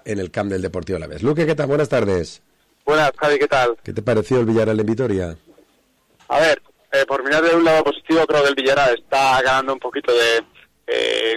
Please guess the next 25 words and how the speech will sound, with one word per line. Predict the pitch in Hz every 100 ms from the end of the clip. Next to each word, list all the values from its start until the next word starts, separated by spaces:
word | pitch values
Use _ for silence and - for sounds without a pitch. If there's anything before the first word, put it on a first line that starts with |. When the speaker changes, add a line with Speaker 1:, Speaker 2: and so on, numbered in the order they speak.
| -
Speaker 2:
consistencia | 131 - - 151 156
defensiva | 139 139 127 156 135
en |
cuanto | - 127 123
a |
no | 127
recibir | 139 139 147 135 143 - - -
ocasiones, | 143 131 139 139
porque | 123 120
a | 120
la | 117
vez, | 123 135 127 -
pues, | 123 120
digamos | 123 131 123 -
que | 131 127 - _ _ _ _
no | 139 139
generó | 147 139 139
prácticamente | 135 139 - 135 131 131 135 127 131 - _ _ -
nada | 147 143
más | 135 135
allá | 127 127
de | 120
que | - 120 123 -
el | 120
gol, | 131 127